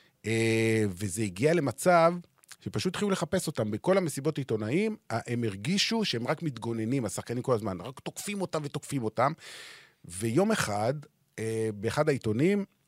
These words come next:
התפרסמה תמונה שצילם אחד הצלמים, אה, שעומדים במרפסת של המלון של איטליה, אה, פאולו רוסי ואנטוניו קבריני, בלי חולצות.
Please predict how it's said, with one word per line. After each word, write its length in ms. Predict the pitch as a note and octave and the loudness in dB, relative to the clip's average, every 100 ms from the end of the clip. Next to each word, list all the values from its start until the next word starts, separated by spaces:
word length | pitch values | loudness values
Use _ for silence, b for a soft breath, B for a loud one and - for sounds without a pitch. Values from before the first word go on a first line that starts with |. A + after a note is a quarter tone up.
| - | -10
התפרסמה 600 | G#2+ - G#2+ - A2+ C3+ | -8 -2 -2 0 0 2
תמונה 640 | - B2 G2 E2+ D2+ A2 G#3 - b b b b b | 0 -2 -2 -2 -4 -4 -6 -10 b b b b b
שצילם 680 | - - - G2 - A2 A#2 | -12 -8 -6 -8 -8 -4 -2
אחד 200 | A2 G#2 | 0 -2
הצלמים, 720 | G2+ G2 F2 G2+ F3+ A3 G#3+ - - | -2 -6 -4 -2 0 0 -2 -10 -8
אה, 40 | G#2+ G#2+ G#2 G2+ G2+ | -4 -2 -2 -2 -4
שעומדים 1080 | F#2+ - - - G2 G2 F#2+ - G2+ A2+ F3 | -4 -8 -10 -6 -6 -4 -6 -6 -6 -2 0
במרפסת 540 | C3 G#2+ - C#3+ C#3 - | 0 0 -2 -4 -2 -4
של 140 | G2 | -4
המלון 360 | F2+ G2 A#2+ A2+ | -2 -2 -2 -2
של 140 | F2+ | -6
איטליה, 560 | F2 - E3+ G#3 A3+ A3+ b b b b - | -6 0 2 4 2 0 b b b b -10
אה, 180 | G3 - - | -6 -2 2
פאולו 260 | D3 A2 | 4 2
רוסי 540 | F2+ E3+ G3 C#4 C#4+ C#4+ _ _ _ - | 2 2 2 0 0 -2 _ _ _ -18
ואנטוניו 760 | G2 C3+ F3 B2+ F#2+ - C3+ B2+ | -2 4 4 4 -2 -2 0 0
קבריני, 640 | G#2 G2+ F#3 B3+ D#4+ D4+ - - | -4 0 2 4 2 0 -6 -10
בלי 240 | G3+ C#4+ | -4 -2
חולצות. 600 | C#4+ C4+ - A#3 - - | -2 0 4 2 2 -10